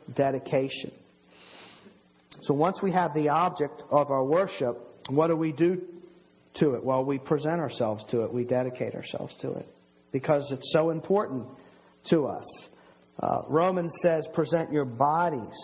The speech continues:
dedicate your bodies to Christ in all things." So what are we throwing our bodies at? What are we throwing, giving our, our, our all or our person to?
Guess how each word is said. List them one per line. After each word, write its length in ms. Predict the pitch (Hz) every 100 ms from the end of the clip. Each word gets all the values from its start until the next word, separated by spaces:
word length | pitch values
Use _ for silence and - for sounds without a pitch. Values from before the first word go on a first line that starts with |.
| -
dedicate 520 | 156 160 - 165 151
your 100 | 139
bodies 560 | 131 147 151 151 123 - -
to 80 | 139
Christ 760 | - - 175 165 113 - -
in 160 | 135 127
all 560 | 139 156 143 127 - - - - _ -
things." 440 | 160 139 107 - - - _ _ - - - -
So 440 | - 165 160 156 - -
what 220 | 156 190
are 60 | 240
we 180 | 226 202 -
throwing 420 | 190 202 214 202 180
our 120 | 160
bodies 540 | 139 156 170 160 123
at? 240 | 120 107 123
What 160 | 175
are 100 | 196
we 140 | 190 180 -
throwing, 400 | 175 175 165 156
giving 320 | 143 180 165
our, 200 | 151 135
our, 140 | - 135
our 180 | 135 135
all 360 | - 131 147 143
or 140 | 127 117
our 100 | 110 107 -
person 460 | 156 - - 113 104
to? 200 | 113 -